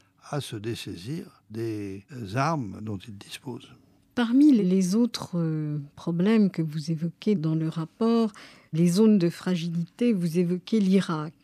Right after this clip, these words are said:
Speaker 2: Alors l'Irak, euh, a été déstabilisé par l'invasion américaine de deux mille trois, qui a eu les conséquences que la France redoutait, à savoir l'éclatement du pays en trois communautés et une forme de guerre civile.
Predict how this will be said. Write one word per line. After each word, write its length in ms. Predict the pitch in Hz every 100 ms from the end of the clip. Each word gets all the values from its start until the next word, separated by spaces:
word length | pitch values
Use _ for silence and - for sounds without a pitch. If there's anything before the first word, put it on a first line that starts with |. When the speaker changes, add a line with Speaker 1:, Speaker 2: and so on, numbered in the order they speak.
| -
Speaker 2:
Alors 240 | 147 151
l'Irak, 720 | 160 175 - 202 202 190 -
euh, 760 | 165 156 156 143 151 - - 110
a 40 |
été 320 | 127 - 180
déstabilisé 800 | 165 165 - 180 170 170 170 180 190
par 200 | 156 156
l'invasion 480 | 160 165 170 180
américaine 760 | 165 156 156 160 - 180 175 160
de 120 | 147
deux 160 | 151 147
mille 240 | 156 165
trois, 420 | - - 226 240
qui 300 | 233 - 160
a 20 | 160
eu 140 | 175
les 140 | 160
conséquences 760 | 151 165 151 160 160 190 185 -
que 140 | -
la 120 | 147 147
France 440 | - 170 156 -
redoutait, 640 | 160 160 180 - 247 262 262 - - _ _ -
à 80 | 156
savoir 420 | - 160 170 165
l'éclatement 580 | 160 160 160 160 180 170
du 140 | 156
pays 400 | 151 165 170 165
en 80 | 151
trois 260 | - 160 156
communautés 1080 | 160 156 156 170 175 _ 247 247 220 156
et 200 | 156 151
une 140 | 156 151
forme 340 | - 190 185
de 80 | 165
guerre 260 | 156 170
civile. 680 | - - 170 156 151 139 135